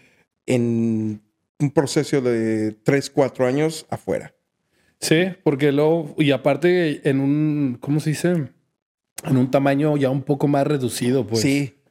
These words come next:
Speaker 1: y a un costo fraccional a lo que tú tenías que gastar.
Speaker 2: Sí, es
Speaker 1: Sí.
Speaker 2: estar, estar rodando film, ¿no? Lo que, lo que gastas, pues, en, en
Speaker 1: Claro.
Speaker 2: tomas, en tomas, <laughs> en tomas.
Speaker 1: Y, y precisamente ahora, por ejemplo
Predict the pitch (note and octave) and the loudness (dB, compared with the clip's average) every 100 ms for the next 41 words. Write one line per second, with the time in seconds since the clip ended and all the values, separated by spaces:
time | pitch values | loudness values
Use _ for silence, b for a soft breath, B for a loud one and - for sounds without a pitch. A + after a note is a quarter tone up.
0 | _ _ - D#3+ C3+ C#3 D#3 D#3 D3 - | _ _ 0 2 2 2 -2 0 -2 0
1 | C3 - _ _ _ _ _ _ _ _ | -2 -4 _ _ _ _ _ _ _ _
2 | - D#3+ C#3+ - D3 C3+ C3+ C#3 C3 B2 | 0 2 2 0 -2 0 0 0 0 0
3 | A#2+ - B2 C3 C3+ C3 B2+ - - B2 | -2 -2 -4 0 2 2 -2 -4 -2 0
4 | A2+ G#2+ G#2 - - B2 - _ _ - | 0 -2 -4 -4 -2 -4 -6 _ _ 0
5 | E3+ C#3+ B2+ B2 A#2 A2+ C3+ C3 D3+ - | 0 0 0 0 -2 -2 -2 -2 -2 0
6 | C3+ C#3 C3+ C3+ C#3+ C#3+ C3 A2+ C#3 B2+ | 0 2 0 2 2 2 0 0 0 2
7 | A#2+ B2 F#3+ F3 - C3 G#2+ C3+ B2 - | 0 0 0 -4 -2 -2 0 0 0 -2
8 | A#2+ A2+ C3+ - A#2+ F#2+ C3+ A2+ C3 A2 | 0 0 0 0 -4 0 0 2 0 0
9 | - - C#3 C3 B2 A2 B2 A2+ B2 A#2+ | 0 2 0 0 -2 -4 -4 -2 -2 -2
10 | B2+ F3+ - D#3+ C3 C3+ B2 A2 - E3+ | -4 -6 -2 0 2 0 -2 -4 -6 -2
11 | F3 - E3+ E3 D#3+ - G#3+ G#3 G3 C#3+ | -2 -2 -2 0 0 0 0 0 0 0
12 | C3 E3 - A#2+ B2+ D3+ B2+ A2 | 0 -2 -2 -4 -2 -2 0 -2